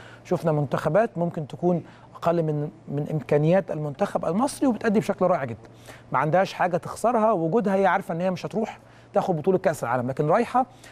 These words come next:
تعمل أداء مشرف. منتخب روسيا مين كان يتوقع إنه يبقى موجود في دور الثمانية؟ ولا حد كان يتوقع. لكن مدير فني عارف إمكانيات لعيبته، عنده محترف واحد بس بيلعب في فياريال، بس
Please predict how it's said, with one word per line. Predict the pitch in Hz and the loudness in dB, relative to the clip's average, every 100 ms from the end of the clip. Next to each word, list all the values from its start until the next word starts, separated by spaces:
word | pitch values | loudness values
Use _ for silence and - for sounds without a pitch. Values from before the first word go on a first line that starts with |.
| - - | -16 0
تعمل | 190 185 165 | 2 2 2
أداء | 156 180 | 2 2
مشرف. | 156 156 120 113 - - - - - | 0 -2 -2 -4 -18 -20 -20 -20 -12
منتخب | 143 202 196 170 | -4 0 2 2
روسيا | - 185 160 | 2 2 4
مين | 196 226 214 196 - | 6 6 6 2 2
كان | 202 190 | 4 4
يتوقع | 175 160 196 - 208 196 - | 2 4 2 2 2 2 2
إنه | 151 | -4
يبقى | 151 143 | -4 -2
موجود | 139 175 - | 0 -2 -2
في | |
دور | 135 151 | 0 0
الثمانية؟ | - 196 208 160 - - | 2 0 0 -4 -10 -2
ولا | 220 302 | 0 0
حد | 254 208 | -2 -2
كان | 196 180 | -2 -2
يتوقع. | - 139 - 113 101 - - - - 147 | -2 -4 -4 -8 -8 -10 -20 -20 -8 2
لكن | 208 226 247 240 - - _ _ - | 4 4 2 2 -6 -20 _ _ -6
مدير | 147 165 | -2 0
فني | - 160 190 233 - - - - | 0 0 2 -2 -6 -20 -14 -2
عارف | 135 160 - | 0 0 -2
إمكانيات | 143 - 147 156 - | -6 -2 2 2 2
لعيبته، | 123 131 240 | 2 2 2
عنده | 233 254 | 4 4
محترف | 185 202 180 | 2 0 0
واحد | 190 156 | -2 -2
بس | 135 - - - | -4 -6 -8 -2
بيلعب | 160 185 | 2 2
في | 175 | 0
فياريال، | 156 156 135 110 - - - - - - - - 160 | 2 2 2 -4 -14 -20 -20 -20 -20 -20 -20 -8 0
بس | 196 - - | 0 0 -18